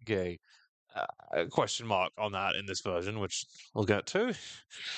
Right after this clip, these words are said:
They have a very awkward pseudo date where Kat sort of talks a lot and she reveals that she's a former bulimic.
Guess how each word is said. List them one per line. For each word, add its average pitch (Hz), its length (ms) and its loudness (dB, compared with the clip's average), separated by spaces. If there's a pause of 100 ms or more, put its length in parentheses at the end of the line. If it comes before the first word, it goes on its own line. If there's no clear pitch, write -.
(300)
They 185 100 6
have 170 120 4
a 156 60 0
very 147 160 4
awkward 123 460 0
pseudo 165 460 0
date 156 480 0
where 101 160 2
Kat - 340 0
sort - 240 -6
of - 200 -12
talks - 360 0
a 143 60 -2
lot 139 420 0
and 110 160 -6
she - 100 -6
reveals 104 380 0
that - 140 -10
she's 98 320 -4
a 92 80 -2
former 101 340 0
bulimic. 113 640 0